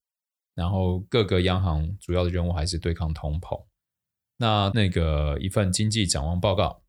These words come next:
指出说，预料明年全球经济成长将从今年的三点一降到二点二，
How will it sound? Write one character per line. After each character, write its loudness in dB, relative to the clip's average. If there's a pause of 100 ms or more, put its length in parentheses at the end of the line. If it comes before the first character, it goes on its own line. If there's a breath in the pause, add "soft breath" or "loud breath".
指 -2
出 -2
说， 0
预 -2
料 2
明 0
年 0
全 -2
球 2
经 -2
济 -2
成 -2
长 -2
将 0
从 -2
今 -4
年 0
的 0
三 -2
点 -4
一 -6
降 -4
到 -2
二 -2
点 -8
二， -4